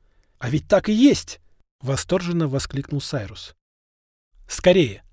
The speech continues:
к сетям! Только примите меры предосторожности, как Одиссей!»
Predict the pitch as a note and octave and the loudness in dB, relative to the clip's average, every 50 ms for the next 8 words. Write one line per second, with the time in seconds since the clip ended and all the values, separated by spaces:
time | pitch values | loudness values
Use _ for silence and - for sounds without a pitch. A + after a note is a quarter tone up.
0 | - _ _ - - - - B3 - - F3+ A2+ F2 - - - _ - - - | -20 _ _ -4 -2 -2 0 0 2 2 0 0 -2 -10 -18 -20 _ -20 -2 2
1 | F#3 F#3 F3 - G3 - F#3+ G#3 A#3 B3+ B3 - F3+ F3 G3 A3 G3+ F3 D3+ - | 2 4 4 4 4 4 6 6 6 6 4 4 2 4 6 6 6 4 4 2
2 | - F#3 F#3+ E3+ - G#3+ G#3+ G#3+ F#3+ B2 A#2+ G#2+ - - - A2 - - _ _ | 2 2 0 0 0 0 0 2 0 0 -2 -6 -10 -12 -14 -16 -18 -20 _ _
3 | - _ _ _ - - E3 - F3 E3 D3 F3+ - - - A3+ G#3+ F#3+ C3+ F#2+ | -20 _ _ _ -4 -2 0 0 0 -2 -2 -2 -4 -2 0 2 2 2 2 0
4 | E2 | -6